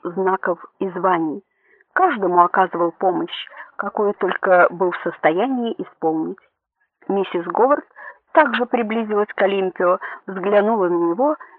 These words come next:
и сострадательно промолвила: «Несчастный человек, возьмем его к себе в дом. Он возбуждает мое полнейшее участие. Хорошо еще, что мы подоспели к нему вовремя. Какой у него странный вид.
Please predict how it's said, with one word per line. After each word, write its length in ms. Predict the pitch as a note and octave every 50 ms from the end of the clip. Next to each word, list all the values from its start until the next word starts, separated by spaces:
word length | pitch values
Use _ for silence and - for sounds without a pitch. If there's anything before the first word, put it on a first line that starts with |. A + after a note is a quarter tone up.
| _ -
и 100 | A#3 A#3+
сострадательно 840 | - A3+ - - - - F3+ F3 E3+ G#3+ B3+ - - G#3 F#3 F3 -
промолвила: 680 | - E3+ D#3+ E3 D#3+ D#3 D#3 F3 D#3 D3+ D#3 F3+ G3+ - - _ _ _ _ _ _ _ - -
«Несчастный 720 | G3+ G3 G3+ G3+ - - - - D4+ - - - F#3+ F3
человек, 560 | - - G3 F3+ F3+ F3 F#3 - - - - _ - - - - - - -
возьмем 440 | - G#3+ A3+ A3 A#3 B3 C4 C4 B3+
его 420 | A#3 A#3 A#3+ A3 A#3+ A#3+ A#3 A#3 -
к 100 | - -
себе 320 | - - G3+ G3+ A#3+ B3
в 80 | A3+ G#3+ G3+
дом. 300 | A#3+ C#4+ E3+ F3+ F3+ - _ _ _ _ _ _ _ _ _
Он 200 | - F#3+ G3 F#3
возбуждает 800 | F3+ G3 F3+ F3+ F3 F3+ F3+ E3+ E3+ E3+ G3+ G#3+ A3 G#3 G#3 - - - _ _ _ _ _ -
мое 280 | F#3 F#3 F#3+ F#3 F#3+ F#3
полнейшее 800 | - F#3+ F3+ F#3 F#3+ G3+ C4 E4+ F#4 E4+ - - - D#4+ D#4 - -
участие. 720 | C#4 - - - A3+ F#3+ F3+ - - _ - - E3 G3 - _ _ _ _ _ _ _ _ _ _ -
Хорошо 480 | - - F#3 F3 E3+ - - - E4
еще, 420 | D#4+ A#3+ - - - - E3 D#3+ - - - - -
что 200 | - - - G#3
мы 120 | G3 G3+ G3
подоспели 640 | - G3+ F#3 F#3+ F#3+ - - - - A#3+ B3 A#3
к 100 | A3+ -
нему 240 | A#3 A3+ A3+ A3+ A3+
вовремя. 540 | G#3 G#3+ C4+ D4 - - D#3 D#3 E3 F#3+ F#3+ _ _ _ _ _ _ _ _ _ _ -
Какой 340 | - - - - F#3+ F#3
у 100 | F3+ F3 F3
него 140 | E3+ F3 E3+ - -
странный 480 | - - A#3 C4 C#4 C4+ C4+ C4+ C#4 C4+
вид. 220 | C4+ C4+ A#3+